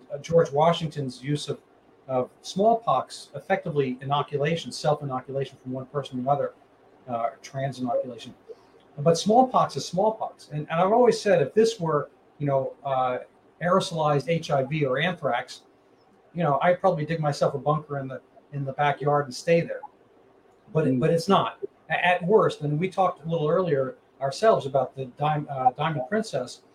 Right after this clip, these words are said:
Speaker 1: we had all the data we needed to know right before, frankly, it hit our shores from the January twenty twenty, uh, cruise ship Diamond Princess off the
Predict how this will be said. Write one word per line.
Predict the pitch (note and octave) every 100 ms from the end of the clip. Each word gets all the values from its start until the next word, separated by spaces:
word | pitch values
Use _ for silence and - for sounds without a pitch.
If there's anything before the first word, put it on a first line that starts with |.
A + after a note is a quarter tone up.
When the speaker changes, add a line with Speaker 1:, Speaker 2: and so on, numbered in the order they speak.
| _ _ _ _ D#3+
Speaker 1:
we | A3 G#3+
had | A#3 A3
all | - F#3 G3+
the | D#3+
data | E3+ F3
we | D3+ D3+
needed | D#3+ C#3+
to | C#3+
know | E3 D3+ B2
right | D#3+ E3 - _ _ _ -
before, | D#3 D3+ A3 A#3+ D3+ - _ _ _ -
frankly, | G3 E3
it | C#3+
hit | F#3
our | D#3+ C#3+
shores | - B3+ F3+ C3 - _ _ -
from | D3+
the | C#3+
January | C3+ E3 G3 E3+ D3
twenty | D3+ D#3 D3
twenty, | - F#3 F3+ D3 - _ _
uh, | C#3+
cruise | C#3 B3 C4
ship | - E3 -
Diamond | D3+ D3 C#3 -
Princess | A3 - C3+ -
off | D3
the | -